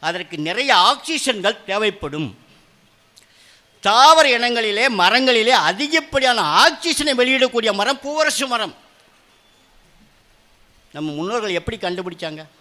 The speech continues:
சொல்லுங்க, யோசிச்சு. இது விஞ்ஞானபூர்வமாக நிரூபிக்கப்பட்ட உண்மை. இப்பொழுது பாட்டனி என்று தனியாக ஒரு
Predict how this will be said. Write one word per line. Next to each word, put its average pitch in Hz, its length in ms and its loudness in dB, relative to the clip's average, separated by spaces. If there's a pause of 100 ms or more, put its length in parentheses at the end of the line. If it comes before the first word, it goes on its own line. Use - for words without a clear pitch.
(800)
சொல்லுங்க, 165 340 -6
யோசிச்சு. 170 240 -10 (100)
இது 208 140 -8
விஞ்ஞானபூர்வமாக 247 840 0 (280)
நிரூபிக்கப்பட்ட 233 560 0 (120)
உண்மை. 190 220 -6 (1200)
இப்பொழுது 233 300 0 (100)
பாட்டனி 262 420 2
என்று 208 240 -8
தனியாக 226 400 0
ஒரு 202 80 -8